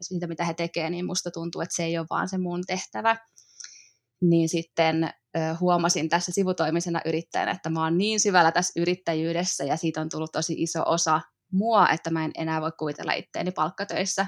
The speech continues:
niin kuin minkäänlaisissa palkkatöissä, vaan mä haluan jatkaa yrittäjänä sit, kun mä valmistun. Ja siitä niin kuin tuli vähän niin kuin se mun intohimo sitten, sitten tota valmistumisen jälkeen. Mä valmistuin tietysti just tässä pandemian kynnyksellä tossa,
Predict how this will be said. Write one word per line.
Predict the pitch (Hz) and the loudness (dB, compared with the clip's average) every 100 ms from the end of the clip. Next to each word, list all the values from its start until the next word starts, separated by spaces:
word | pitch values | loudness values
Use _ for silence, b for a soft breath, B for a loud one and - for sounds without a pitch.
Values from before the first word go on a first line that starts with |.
| - | -4
niin | - | -8
kuin | 165 | -2
minkäänlaisissa | 160 165 - - - 190 208 190 | -2 -2 -6 -6 -6 -4 -4 -6
palkkatöissä, | - 190 196 196 - - 175 | -4 -6 -6 -8 -8 -8 -8
vaan | 170 | -6
mä | - | -4
haluan | 180 170 180 196 - _ _ _ _ 226 | -4 -4 -4 -4 -8 _ _ _ _ 0
jatkaa | 226 208 - | 4 6 8
yrittäjänä | 170 170 - 131 | 6 4 -2 -2
sit, | 180 - | -6 -6
kun | 151 | -6
mä | - | -4
valmistun. | - 180 190 - 185 196 - _ _ _ _ - - - B B B B B - | -6 -4 -6 -2 -2 -2 -8 _ _ _ _ -20 -20 -20 B B B B B 4
Ja | 180 175 175 - - | 8 10 10 6 2
siitä | - 220 214 190 | -2 -2 4 4
niin | 170 165 | 4 2
kuin | 160 | -2
tuli | 160 165 165 | -2 -2 0
vähän | 170 165 | 0 -2
niin | 160 | -2
kuin | 196 | -4
se | 180 | -2
mun | 170 180 - _ | -2 -2 -4 _
intohimo | 170 170 - 180 170 | 2 4 2 0 -2
sitten, | 196 - _ 170 180 - - | -4 -6 _ -2 0 -6 -4
sitten | 185 180 - 170 160 | -2 -2 -2 -2 -2
tota | 175 185 180 | -4 -4 0
valmistumisen | 208 196 196 170 175 185 | 2 2 -2 -2 -2 -2
jälkeen. | 226 233 226 185 | 0 -2 -2 0
Mä | 180 | 2
valmistuin | 196 190 190 170 | 2 0 -2 -4
tietysti | 175 180 180 - 170 | -2 -2 -2 -6 -4
just | 170 185 - | -4 -6 -4
tässä | 170 - - | -4 -4 -2
pandemian | 220 247 202 165 156 | 0 0 0 -2 -4
kynnyksellä | 160 233 233 202 - 196 185 | -6 -8 -6 -4 -2 -2 -2
tossa, | 180 185 - 175 | -2 -4 -2 -2